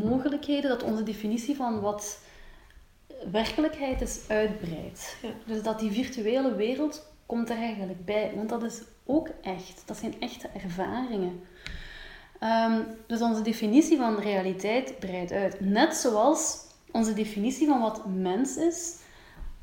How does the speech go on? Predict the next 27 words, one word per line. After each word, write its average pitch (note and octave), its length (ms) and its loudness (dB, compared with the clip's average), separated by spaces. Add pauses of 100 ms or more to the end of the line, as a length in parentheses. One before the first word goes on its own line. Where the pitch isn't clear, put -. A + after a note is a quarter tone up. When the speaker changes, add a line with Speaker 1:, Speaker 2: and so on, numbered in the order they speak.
(140)
Speaker 1:
ook - 300 2
niet F#4 300 6 (240)
op A3 180 2
de G#3+ 80 2
helling A#3 420 4
is D#4+ 180 2
gezet A3+ 640 -2 (220)
vanaf A#3 320 2
het B3 100 -2
moment G#3 360 2
dat B3 100 -2
we F#3 220 0
heupprotheses A#3 880 0
hadden A#3+ 440 -2
enzovoort. G#3+ 720 -2 (540)
Dus A#3+ 120 2
dat C4 160 6
dat B3+ 200 4
ook F4+ 180 6 (180)
ergens A#3+ 200 0
een A3+ 140 4
heel A#3+ 560 2 (340)
kneedbaar B3 800 6
iets D4 240 4
is G3+ 200 0
en G#3+ 140 0
dat G#3+ 220 0